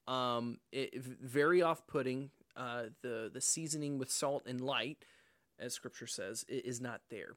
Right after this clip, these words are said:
But there's a lot that do it very well. And for me, that this goes to,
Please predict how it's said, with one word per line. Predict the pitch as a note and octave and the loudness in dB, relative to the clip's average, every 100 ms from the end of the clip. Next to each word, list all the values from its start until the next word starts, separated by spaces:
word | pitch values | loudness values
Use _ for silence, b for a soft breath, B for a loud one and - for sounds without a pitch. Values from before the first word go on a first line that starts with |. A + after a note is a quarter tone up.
| - | -6
But | - - | -6 0
there's | G3 F3 | 2 4
a | C3+ | 2
lot | C3+ G#3 - | 0 -4 -6
that | - - - | -10 -10 -6
do | C#3 C3 | -2 -2
it | - - - | -4 -10 -6
very | G#2 G2+ G2+ - | -6 -4 -8 -8
well. | A#2+ A#2+ C2+ - _ b b b b b - | -6 -4 -6 -12 _ b b b b b -4
And | D3+ D3 C#3 C3+ C3 - - | 0 4 4 4 0 -4 -6
for | - D3 | 0 4
me, | F#3 A#3+ | 6 4
that | C#3+ D3+ - | 4 2 0
this | D3 C3 C#3 E3 F#3+ - - _ _ _ - | -16 -6 2 4 4 0 -4 _ _ _ -18
goes | - C3 D#3 E3+ - - _ _ _ _ _ _ _ _ _ _ - | -8 0 4 4 2 -4 _ _ _ _ _ _ _ _ _ _ -8
to, | F3 | -8